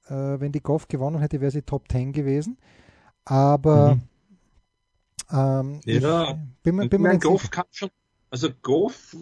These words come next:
Speaker 2: für mich hat dort größere Chancen, als sie in Beri-, in Paris gehabt hat, von der Ausgangsposition
Speaker 1: Hätte
Speaker 2: her,
Speaker 1: haben
Speaker 2: glaub
Speaker 1: sollen,
Speaker 2: ich.
Speaker 1: ja. Hätte haben sollen, ja.
Speaker 2: Ja, von, ja, genau, vom, so ist es richtig, vom, vom Spiel her. Genau, also vom, vom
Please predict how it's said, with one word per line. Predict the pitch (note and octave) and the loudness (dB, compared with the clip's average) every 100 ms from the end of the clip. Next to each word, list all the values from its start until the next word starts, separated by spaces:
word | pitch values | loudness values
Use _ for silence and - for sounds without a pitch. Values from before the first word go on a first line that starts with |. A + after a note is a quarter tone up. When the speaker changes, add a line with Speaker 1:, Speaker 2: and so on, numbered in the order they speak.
| D3+ | -20
Speaker 2:
für | - F3 | -8 -4
mich | D#3+ D3+ G3+ A#3 - | -2 -2 -4 -6 -8
hat | E3 - | -10 -8
dort | F3+ - | -12 -6
größere | D3+ E3+ E3 | -4 -4 -4
Chancen, | E3 C#3+ D3+ E3+ | -4 -2 -4 -4
als | D3+ - | -10 -8
sie | |
in | D#3+ | -6
Beri-, | D3+ D3+ G3 C3 | -4 -4 -8 -12
in | D#3 D3 D3 C3+ | -8 -6 -4 -4
Paris | C3+ G3 - _ _ _ _ | -2 -4 -8 _ _ _ _
gehabt | - A#2+ A#2+ - | -6 -6 -8 -8
hat, | A2+ - - _ _ | -8 -8 -20 _ _
von | B2 A#2 | -16 -10
der | A2+ | -8
Ausgangsposition | A2+ B2 B2 A#2+ - | -8 -8 -10 -10 0
Speaker 1:
Hätte | D3 D#3+ | 0 2
Speaker 2:
her, | C3 | 0
Speaker 1:
haben | D3 | 0
Speaker 2:
glaub | D#3+ | 0
Speaker 1:
sollen, | D#3+ D#3+ | 0 0
Speaker 2:
ich. | B2+ | 0
Speaker 1:
ja. | A#2+ C3 | -4 -6
Hätte | - D3+ C3 | -6 -2 -2
haben | D3 D3+ | -4 -6
sollen, | D3 B2 | -8 -6
ja. | A2+ | -6
Speaker 2:
Ja, | A#2+ C3 | -2 -2
von, | C3+ - C3 | -2 -8 -8
ja, | C3 E3 | -2 -2
genau, | A#2+ D3 B2 F#2 | -2 -2 -2 -2
vom, | A2+ F#2 | -6 -10
so | - C3 | -8 -4
ist | B2+ B2 | -4 -4
es | G#2+ | -6
richtig, | A2+ A2+ - | -8 -10 -14
vom, | A#2 A#2 | -14 -14
vom | - A2 G2+ | -14 -16 -16
Spiel | - C#3+ | -12 -12
her. | B2+ F2+ D#2+ _ _ _ _ _ | -10 -12 -14 _ _ _ _ _
Genau, | A#2+ A#2 C#3 | -4 0 0
also | A#2+ D3 | -2 -4
vom, | - A2 G2+ | -6 -6 -8
vom | - G2+ G2 F#2+ | -8 -8 -8 -10